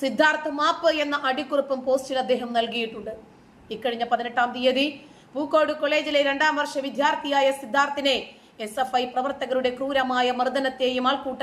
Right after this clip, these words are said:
വിചാരണയെയും തുടർന്ന് ഹോസ്റ്റലിലെ ശുചിമുറിയിൽ മരിച്ച നിലയിൽ കണ്ടെത്തിയത് നമ്മുടെ നാട്ടിലെ മിക്ക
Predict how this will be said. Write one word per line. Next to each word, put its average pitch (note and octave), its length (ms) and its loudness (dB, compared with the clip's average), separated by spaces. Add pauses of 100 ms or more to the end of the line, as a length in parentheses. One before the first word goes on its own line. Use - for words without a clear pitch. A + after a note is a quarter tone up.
വിചാരണയെയും B3+ 800 0
തുടർന്ന് C4 340 2 (520)
ഹോസ്റ്റലിലെ D4+ 540 2 (120)
ശുചിമുറിയിൽ D#4 640 -2
മരിച്ച D4 380 2
നിലയിൽ D4 280 2 (100)
കണ്ടെത്തിയത് D4+ 480 0
നമ്മുടെ C#4+ 260 0
നാട്ടിലെ D4 320 2 (200)
മിക്ക B3+ 220 -4